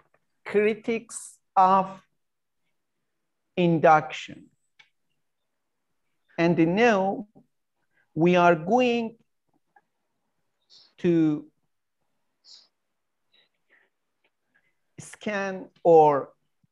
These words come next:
study the answers which the latter defender of induction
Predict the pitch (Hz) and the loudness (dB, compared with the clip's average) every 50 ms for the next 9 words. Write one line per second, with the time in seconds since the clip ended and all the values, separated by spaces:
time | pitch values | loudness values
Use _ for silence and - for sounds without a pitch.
0 | _ _ _ _ _ _ _ _ _ _ _ _ _ - - - - 185 180 190 | _ _ _ _ _ _ _ _ _ _ _ _ _ -20 -20 -6 -2 0 0 0
1 | 202 175 190 190 185 185 185 175 175 - _ _ _ _ _ _ _ _ _ _ | 0 -2 -4 -6 -6 -6 -8 -10 -12 -16 _ _ _ _ _ _ _ _ _ _
2 | _ _ _ _ - 131 127 156 165 - - - - - 220 247 254 254 247 233 | _ _ _ _ -20 -10 -4 -2 -2 -2 -4 -8 -10 -8 -6 -4 -4 -4 -6 -6
3 | 240 - - - 160 151 143 139 139 143 139 135 - _ _ _ _ _ _ _ | -8 -10 -8 -4 -2 -2 -2 -2 -4 -4 -6 -10 -14 _ _ _ _ _ _ _
4 | _ _ _ _ _ _ _ _ 165 180 202 185 175 - - - - - _ _ | _ _ _ _ _ _ _ _ -8 -8 -8 -10 -12 -16 -18 -18 -20 -20 _ _
5 | _ _ _ _ _ _ _ _ _ _ _ _ _ _ _ _ _ _ _ _ | _ _ _ _ _ _ _ _ _ _ _ _ _ _ _ _ _ _ _ _
6 | _ _ _ - 165 170 175 190 208 226 247 254 254 - 214 214 196 180 175 170 | _ _ _ 0 0 2 2 2 2 2 2 0 -2 -2 -2 0 2 2 2 0
7 | 156 143 139 - _ _ _ _ _ _ _ _ _ _ _ _ _ _ _ _ | -2 -4 -8 -12 _ _ _ _ _ _ _ _ _ _ _ _ _ _ _ _
8 | _ _ _ _ _ _ _ _ _ _ _ _ _ _ _ _ _ _ _ _ | _ _ _ _ _ _ _ _ _ _ _ _ _ _ _ _ _ _ _ _
9 | _ _ _ _ _ _ _ _ _ _ 175 180 185 - 247 262 254 233 220 208 | _ _ _ _ _ _ _ _ _ _ -4 -4 0 0 0 0 0 0 -2 -2
10 | 196 180 - - - - 156 156 147 147 - - - 175 165 165 156 - 190 214 | -2 -2 -4 -6 -8 -6 -4 -4 -4 -6 -10 -14 -10 -10 -8 -8 -6 -4 -4 -4
11 | 233 240 - - - - 202 190 190 196 196 202 - 202 | -4 -6 -10 -16 -16 -14 -12 -12 -12 -12 -12 -14 -16 -16